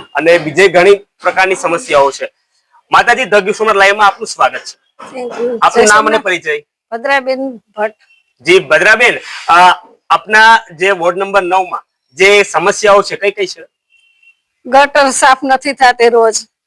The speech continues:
Speaker 1: બરાબર.
Speaker 2: ત્રણ ચાર દિવસે વાળવા આવે છે. બાજુમાં ઝાડ એટલા બધા છે કે એના લીધે અમારા મકાનને નુકસાન થાય છે.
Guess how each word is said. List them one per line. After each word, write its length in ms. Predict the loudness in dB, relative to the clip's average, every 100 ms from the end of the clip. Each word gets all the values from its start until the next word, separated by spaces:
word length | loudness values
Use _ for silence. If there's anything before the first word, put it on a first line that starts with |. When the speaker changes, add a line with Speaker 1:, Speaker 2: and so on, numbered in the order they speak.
| _
Speaker 1:
બરાબર. 220 | -2 2
Speaker 2:
ત્રણ 160 | 2 2
ચાર 220 | 2 0
દિવસે 320 | 0 -4 -4
વાળવા 360 | 2 2 4 4
આવે 300 | 4 4 -2
છે. 180 | -8 -8
બાજુમાં 500 | -6 -4 -2 0 0
ઝાડ 300 | 2 2 4
એટલા 280 | 2 0 2
બધા 320 | 2 4 2
છે 300 | 2 0 0 -6 _ _ _ _ _
કે 140 | 0
એના 200 | 2 2
લીધે 300 | 2 2 4
અમારા 360 | 2 2 2 2
મકાનને 500 | 0 0 -2 -2 -4
નુકસાન 440 | -4 -2 -2 -2
થાય 240 | 0 0 0
છે. 300 | -2 -6